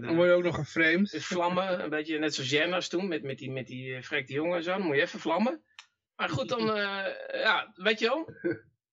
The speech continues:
Speaker 1: Dan, dan kun je even gewoon een punt maken en zo.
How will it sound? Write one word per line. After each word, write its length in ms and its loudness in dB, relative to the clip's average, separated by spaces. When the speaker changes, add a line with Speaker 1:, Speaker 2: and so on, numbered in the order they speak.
Speaker 1:
Dan, 200 0
dan 160 0
kun 140 2
je 140 4
even 260 -2
gewoon 200 0
een 100 0
punt 240 -6
maken 380 0
en 60 0
zo. 300 -2